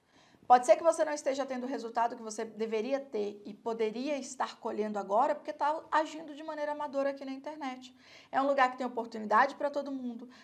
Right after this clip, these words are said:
dá pra você fazer cinquenta mil reais ou mais. Eu tenho alunas que fazem vinte mil reais no segundo mês de curso. Só que elas agem. Porque elas têm metas claras.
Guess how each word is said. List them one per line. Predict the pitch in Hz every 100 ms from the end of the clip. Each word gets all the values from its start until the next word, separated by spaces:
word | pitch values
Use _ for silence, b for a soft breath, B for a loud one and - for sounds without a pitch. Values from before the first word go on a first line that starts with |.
| B
dá | 220
pra | 240
você | 240 220 226
fazer | 226 220 220
cinquenta | - 214 214 240 311 311
mil | 294
reais | 302 269 262 240
ou | 262 302
mais. | 294 247 233 -
Eu | 220
tenho | 269
alunas | 262 240 262 254
que |
fazem | - 247 247
vinte | 220 277 - 294
mil | 269
reais | 269 233 240
no | 247
segundo | 247 247 214 277
mês | 262 240 247
de |
curso. | 247 240 - - _ _ _ _ _ _ _ _ _ _ _ _ _ _
Só | 208
que | 208
elas | 208 254
agem. | 302 220 - - _ _ _ _ _ _ _ _ _ b b b
Porque | 208 240
elas | 247 254
têm | 302 277
metas | 269 262 262 294
claras. | - 285 254 247 254 -